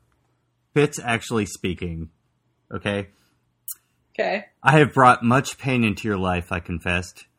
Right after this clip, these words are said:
Speaker 1: "Do not think I do not know the value of a minstrel's hands, or that I discount the violation of your body. If you wish to speak of it, I am ready to listen. Sometimes talking helps."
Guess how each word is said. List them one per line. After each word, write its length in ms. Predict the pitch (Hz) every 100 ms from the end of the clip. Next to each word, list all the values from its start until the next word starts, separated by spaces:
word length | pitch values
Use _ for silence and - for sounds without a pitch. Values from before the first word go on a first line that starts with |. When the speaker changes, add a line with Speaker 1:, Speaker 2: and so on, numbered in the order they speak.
| _ _ -
Speaker 1:
"Do 140 | 123
not 260 | 131 - -
think 300 | 127 117 120
I 60 |
do 160 | 98 101
not 180 | 98 -
know 220 | 98 104
the 140 | 98
value 460 | 82 90 92 95 98
of 60 | 87
a 80 |
minstrel's 520 | 87 90 - - 87 -
hands, 460 | 87 82 80 80 - -
or 80 | 101
that 120 | 98
I 120 | 95
discount 560 | 87 107 - 113 98 90
the 60 | 85
violation 680 | 92 92 92 90 87 98
of 80 | 85
your 100 | 90
body. 480 | 82 82 80 80 76 _ _ _ _
If 80 | 104
you 80 | 95
wish 240 | 123 -
to 100 | 143
speak 340 | - - 117
of 140 | 139 131
it, 160 | 151 - _ -
I 80 | 92
am 160 | 87
ready 220 | 90 98
to 80 | 98
listen. 420 | 92 87 - 82
Sometimes 720 | 78 - 101 92 107 104 107 -
talking 380 | 95 90 95
helps." 500 | 85 85 82 - -